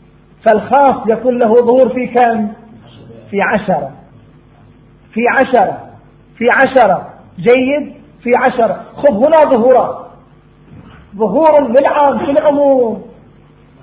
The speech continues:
السلام عليكم، ظهور للعام في العموم،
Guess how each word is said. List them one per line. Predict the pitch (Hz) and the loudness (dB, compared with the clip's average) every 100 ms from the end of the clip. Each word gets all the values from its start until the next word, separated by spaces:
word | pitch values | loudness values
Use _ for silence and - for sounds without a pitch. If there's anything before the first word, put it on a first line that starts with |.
| - - - - | -20 -20 -20 -14
السلام | 185 175 160 | -8 -8 -8
عليكم، | 147 139 139 - 202 | -14 -18 -20 -20 -8
ظهور | 214 196 311 320 294 - | -4 0 2 2 2 -2
للعام | 285 - 269 220 185 | -2 -2 -2 -4 -4
في | 277 | -2
العموم، | 320 294 285 285 262 233 226 | 0 0 2 2 0 -2 -10